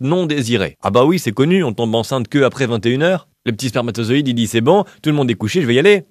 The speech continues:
hein. Non, si on veut vraiment lutter contre les grossesses non désirées, alors on a inventé des trucs qui s'appellent les moyens de contraception. Ça a été prouvé quand même, hein, l'efficacité de ce truc-là. Voilà, bon. On n'est pas en deux mille quinze partout, hein.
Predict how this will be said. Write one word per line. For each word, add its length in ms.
hein. 240
Non, 280
si 100
on 80
veut 80
vraiment 300
lutter 260
contre 220
les 80
grossesses 320
non 100
désirées, 460
alors 120
on 80
a 60
inventé 340
des 100
trucs 200
qui 100
s'appellent 480
les 100
moyens 380
de 60
contraception. 840
Ça 140
a 20
été 180
prouvé 300
quand 100
même, 200
hein, 140
l'efficacité 580
de 40
ce 60
truc-là. 480
Voilà, 340
bon. 320
On 120
n'est 100
pas 80
en 80
deux 80
mille 160
quinze 200
partout, 440
hein. 680